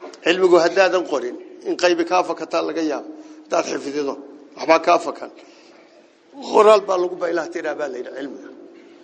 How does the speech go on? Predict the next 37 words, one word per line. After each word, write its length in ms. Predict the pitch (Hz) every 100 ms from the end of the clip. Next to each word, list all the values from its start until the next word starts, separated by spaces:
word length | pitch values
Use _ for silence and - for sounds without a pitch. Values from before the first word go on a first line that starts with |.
| - -
Carabtu 380 | - 170 185 185
qoraalka 420 | 156 175 180 - 180
aad 180 | 180 170
uma 140 | 185
aqoon, 240 | 170 165 170
nin, 140 | 175 - -
nin 160 | 196 180
wax 160 | 170 -
qoro 200 | - 170 170
Caraba. 400 | 151 170 117 117 - - - - -
Gaar 180 | 151
ahaan 220 | 156 175 165
Quraysh 320 | 160 175 -
waxaa 240 | 165 151
u 60 | 180
horreeyey 400 | 185 147 117 113 - - - - - - - _ _
Harbi 400 | - 175 185 165
bin 200 | 165 170
Umayya 480 | 165 165 175 165 135
bin 140 | 131 156
Cabdi 240 | 135 143
Shams, 280 | - 170 135 -
Sufyaan 400 | - 151 175 160 151
aabbihi. 440 | 185 190 180 156 113 - - - -
Yaa 140 | 139 156
nin 80 | 185
wax 140 | 165
qoro 200 | - 175 175
horreeyey. 300 | 127 120 104 - - - -
Isna 240 | 147 185
Ciraaq 300 | 170 185 180 170
iyo 120 | 165
xaggaasu 420 | 175 180 170 165
qoraal 300 | 151 160 151
ka 100 | -
soo 200 | 143 151
bartay. 280 | 139 127 -